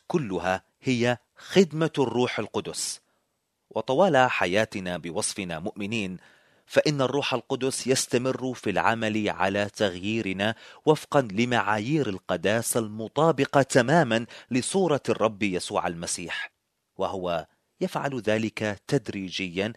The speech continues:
إذ ينقلنا تدريجيًا من مستوى من المجد إلى الذي يليه، إلى أن يأتي اليوم الذي يجعلنا فيه كاملين في السماء. فهذه هي خدمة الروح القدس،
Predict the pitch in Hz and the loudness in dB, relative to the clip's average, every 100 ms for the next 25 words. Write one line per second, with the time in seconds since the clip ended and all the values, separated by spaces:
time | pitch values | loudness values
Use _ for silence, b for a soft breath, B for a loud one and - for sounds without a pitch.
0 | b b b 127 113 - _ - 127 113 | b b b 0 0 -8 _ -2 -2 -2
1 | - 143 131 123 120 - 135 120 120 110 | -2 0 0 0 -2 0 0 2 -2 -2
2 | 156 147 98 95 90 b b 143 139 127 | -2 -2 0 -2 -4 b b -4 -4 -4
3 | 190 - - 98 92 78 117 110 90 90 | -4 -2 0 2 0 0 0 0 -2 0
4 | 117 139 - - 117 87 80 92 95 85 | 0 0 -6 -6 0 0 0 -2 -2 -4
5 | 92 127 151 - b b 151 139 131 - | -2 0 -2 -2 b b 4 6 6 4
6 | 117 107 117 - - 104 104 120 131 B | -2 4 2 2 -2 0 2 0 -2 B
7 | B 123 120 120 120 113 107 92 117 117 | B 0 2 2 2 0 0 2 2 2
8 | 110 - 123 101 107 104 - _ - 110 | -2 -2 -2 0 -2 -2 -6 _ -2 -2
9 | 101 101 127 107 98 98 _ _ _ _ | 0 0 0 0 0 0 _ _ _ _
10 | - - - 90 82 - - - _ _ | -6 -4 -4 -4 -4 -8 -14 -20 _ _
11 | _ _ 113 110 175 127 95 95 80 - | _ _ 0 4 4 4 -4 -6 -6 0
12 | 127 107 - 151 113 113 - 101 101 - | 2 2 4 2 2 -6 -4 -4 -4 -4
13 | 98 107 85 - - | -6 -6 -6 -6 -6